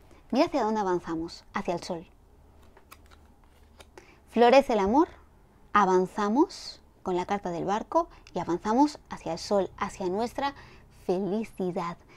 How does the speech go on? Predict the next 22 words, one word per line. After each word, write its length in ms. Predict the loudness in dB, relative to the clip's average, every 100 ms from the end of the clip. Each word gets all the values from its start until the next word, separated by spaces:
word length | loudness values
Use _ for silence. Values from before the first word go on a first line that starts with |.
| -20 -4
Incluso 680 | 0 0 2 2 4 4 4 2
este 220 | -4 -4
es 100 | -2
el 100 | -4
sí 260 | -2 -2
rotundo 840 | 0 -2 -2 0 4 6 8 6 2 -8 -16 -6
a 100 | -2
todo 220 | 0 0
aquello 260 | 0 -2 -2
que 100 | -4
tú 140 | -4
te 100 | -4
has 140 | -8
estado 340 | -10 -8 -6 -4
preguntando 600 | -6 -6 -4 -4 -4 -4
que 100 | -4
tú 100 | -2
deseas. 400 | -4 -4 -10 -6
¿Tomará 360 | -2 0 0
decisiones? 560 | 0 -2 -2 -2 -2 -6
Tomará 340 | -8 -6 -6
decisiones. 720 | -6 -8 -10 -10 -10 -10 -14